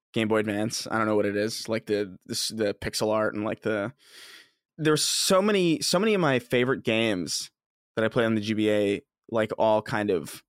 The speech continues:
have this very specific style. And I, I remember seeing a long time ago,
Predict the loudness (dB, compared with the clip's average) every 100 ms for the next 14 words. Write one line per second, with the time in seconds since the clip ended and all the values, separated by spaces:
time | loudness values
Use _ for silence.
0 | _ _ _ -6 -4 -4 -6 -2 -2 -2
1 | -6 -6 -6 -6 -8 _ -12 -8 -2 0
2 | 2 0 -2 -2 2 2 2 2 0 0
3 | -2 0 0 0 -2 -6 _ _ _ _
4 | _ _ _ _ _ -2 0 2 2 0
5 | -4 -2 0 0 0 -2 -2 -4